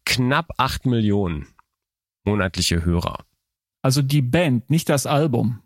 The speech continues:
Speaker 1: Ja, die Band, genau.
Speaker 2: Die Band.
Speaker 1: Ja. Ähm, vielleicht noch, äh,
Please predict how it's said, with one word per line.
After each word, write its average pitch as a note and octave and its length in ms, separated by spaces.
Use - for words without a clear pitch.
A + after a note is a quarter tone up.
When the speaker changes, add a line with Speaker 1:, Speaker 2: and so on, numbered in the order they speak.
Speaker 1:
Ja, B2+ 160
die B2 100
Band, G#2 460
genau. C3 260
Speaker 2:
Die C#3 80
Band. C3 420
Speaker 1:
Ja. F#2 80
Ähm, C#3+ 680
vielleicht D3 840
noch, F3 400
äh, D3 160